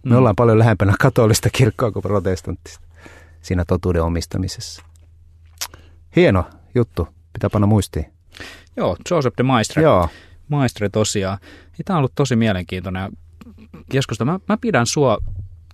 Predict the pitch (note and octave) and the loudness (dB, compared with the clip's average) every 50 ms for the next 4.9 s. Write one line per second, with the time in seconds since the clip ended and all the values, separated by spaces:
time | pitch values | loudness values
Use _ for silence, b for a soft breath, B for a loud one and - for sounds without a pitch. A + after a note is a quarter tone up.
0 | - - - E3 E3 - - G2+ - - C3+ C3+ - F#2+ - - E2 D#2+ E2 E2+ | -14 -6 -4 -4 -2 0 -2 -2 0 2 2 2 0 -2 -4 -8 -12 -12 -12 -10
1 | E2+ F#2+ F2+ F2+ F#2 E2+ E2 F2+ F2+ F#2 F2+ - - A#2+ G2+ F#2+ F2+ F#2+ G#2 - | -8 -6 -6 -6 -6 -8 -8 -8 -10 -8 -8 -6 -4 -4 -4 -4 -6 -6 -6 -6
2 | - F#2 F2+ E2+ F2 - - F2+ F2 - - G#2+ G2 F#2+ F2+ F#2 F2 E2+ F#2+ - | -8 -8 -10 -8 -8 -8 -8 -8 -10 -8 -8 -6 -6 -6 -6 -8 -8 -8 -6 -4
3 | A#2 B2 B2 - - B2 B2+ C#3+ E3+ D#3+ - A2+ G2+ G2+ - C3 B2 A2+ G#2 - | -2 -2 -2 -2 -2 -2 -2 -2 -2 -2 -2 -2 -2 0 0 0 0 0 0 -4
4 | F#2 F2+ E2+ - G2 F#2 G#2+ A2 G#2 G#2 D#2 A2 C3 B2 G#2+ F#2+ F2 | -8 -8 -8 -8 -6 -4 -4 -4 -4 -4 -2 0 0 0 0 0 -4